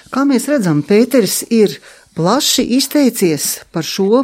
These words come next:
pārbaudījumu, par šo ciešanu lietu, ā, savas vēstules lasītājiem. Un par to, ka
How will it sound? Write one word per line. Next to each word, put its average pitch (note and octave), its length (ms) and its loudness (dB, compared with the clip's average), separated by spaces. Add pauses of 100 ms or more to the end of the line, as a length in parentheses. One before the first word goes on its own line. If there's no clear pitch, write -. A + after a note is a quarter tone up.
pārbaudījumu, F3+ 840 0
par E3+ 100 -6
šo D#3+ 220 -6
ciešanu G3+ 640 0
lietu, E3 460 -4
ā, D3+ 680 -8
savas C4 380 -4
vēstules A#3 480 0
lasītājiem. C#3+ 880 -2 (460)
Un G#3 160 2
par G#3 180 -2
to, C#4 260 2
ka F#3 280 -4